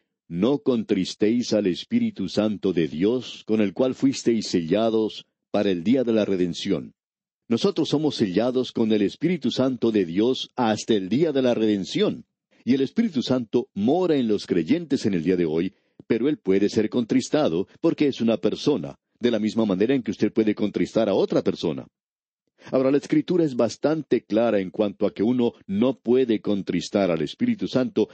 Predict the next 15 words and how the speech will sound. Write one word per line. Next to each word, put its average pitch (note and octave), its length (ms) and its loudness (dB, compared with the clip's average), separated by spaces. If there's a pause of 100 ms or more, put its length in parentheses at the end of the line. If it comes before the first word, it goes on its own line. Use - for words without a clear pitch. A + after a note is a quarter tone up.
(140)
hasta A2+ 260 0
el G#2+ 100 0
punto C3 320 0
de A2 120 2
sacarlo A#2+ 640 0
y G#2+ 60 -2
separarlo A2+ 640 0
de F2 100 2
uno. D3+ 320 -4 (720)
Usted G#2+ 300 0
puede G3+ 340 2
contristar A2+ 560 0
al G2+ 80 0
Espíritu F#2+ 440 -2
Santo, C3 420 0